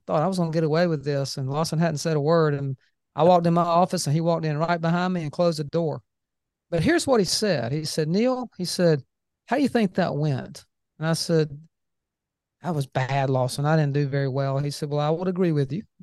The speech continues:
on that point." And he said, um, "You're good at what you do." He said, "You,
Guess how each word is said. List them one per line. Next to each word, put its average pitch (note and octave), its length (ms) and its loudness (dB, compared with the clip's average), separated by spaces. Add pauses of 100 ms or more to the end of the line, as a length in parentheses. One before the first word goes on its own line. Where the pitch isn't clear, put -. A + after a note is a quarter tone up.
on C#3+ 200 -4
that F3 340 -4
point." E3 400 -4
And D#3+ 100 -2
he D#3 120 0
said, D#3 420 -2 (480)
um, D#3+ 520 0 (540)
"You're D4 200 -2
good F3+ 280 2
at E3 100 0
what C#3+ 240 -4
you C#3 100 -6
do." C3 260 -2
He D3+ 100 0
said, C#3+ 260 -6
"You, A3 420 -4